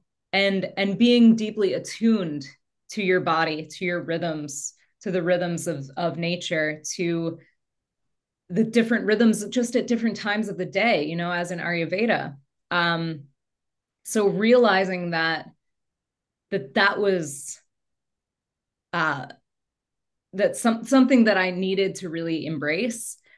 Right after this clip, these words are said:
brought a lot of freedom, and I was able to release a lot of self-judgment. Um, but that was one of the biggest challenges, I'd say, on the yogic path. So if anyone listening is sort of immersed in traditional yogic teachings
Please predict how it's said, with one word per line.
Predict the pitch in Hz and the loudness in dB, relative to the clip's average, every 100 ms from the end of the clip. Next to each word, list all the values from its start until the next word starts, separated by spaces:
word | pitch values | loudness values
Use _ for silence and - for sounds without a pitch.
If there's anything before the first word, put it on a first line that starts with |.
| _ _ _ _ | _ _ _ _
brought | 214 202 | 2 4
a | |
lot | 190 175 | 4 2
of | 165 | 0
freedom, | - 185 226 262 262 - - | -2 0 2 2 0 -6 -8
and | 190 | -2
I | 185 | -2
was | 180 | -2
able | - 185 180 175 | -2 -4 -2 -4
to | 180 | -6
release | 160 160 151 170 | -8 -8 -6 -6
a | |
lot | 156 151 | -4 -4
of | 151 | -6
self-judgment. | - 147 139 147 147 156 139 139 - _ _ - | -6 -8 -6 -6 -6 -6 -8 -8 -16 _ _ -4
Um, | 165 156 151 147 139 | -2 -2 -4 -8 -6
but | 185 196 | -4 2
that | 208 | 4
was | 226 175 | 4 0
one | 202 196 | -4 -2
of | |
the | 185 | -2
biggest | 185 175 - | -2 -4 -4
challenges, | 175 151 175 175 190 208 | -4 -4 -4 -4 -2 -2
I'd | 208 | -2
say, | - 226 240 | -2 -2 0
on | 247 208 | 0 -2
the | 196 | 2
yogic | 202 202 202 | 2 0 -6
path. | 214 208 - 262 - _ _ _ _ _ _ _ _ _ | -8 -6 -4 -6 -10 _ _ _ _ _ _ _ _ _
So | - 202 | -2 0
if | 185 - | 0 -2
anyone | 202 202 196 190 | -4 0 0 0
listening | 185 202 202 208 196 190 | 0 0 -2 0 0 0
is | 180 180 170 - | -4 -4 -4 -2
sort | 185 | -2
of | 165 - | -4 -4
immersed | 170 170 185 208 208 - | -4 0 0 0 -4 -8
in | 180 | -8
traditional | 180 175 175 - 180 | -6 -4 -4 -4 -4
yogic | 175 185 165 135 | 0 0 -2 -8
teachings | - 196 190 190 185 185 175 | -8 -8 -6 -6 -6 -8 -10